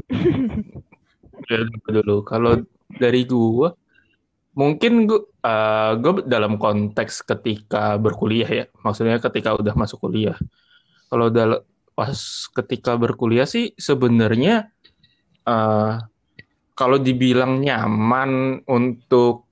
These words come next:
Speaker 2: berinteraksi, eh, gue akuin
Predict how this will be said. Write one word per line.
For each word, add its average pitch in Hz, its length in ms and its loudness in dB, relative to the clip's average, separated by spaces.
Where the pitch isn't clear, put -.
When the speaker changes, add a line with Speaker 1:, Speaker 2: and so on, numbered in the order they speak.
Speaker 2:
berinteraksi, 117 1200 0
eh, 107 440 0
gue 127 200 2
akuin 127 600 2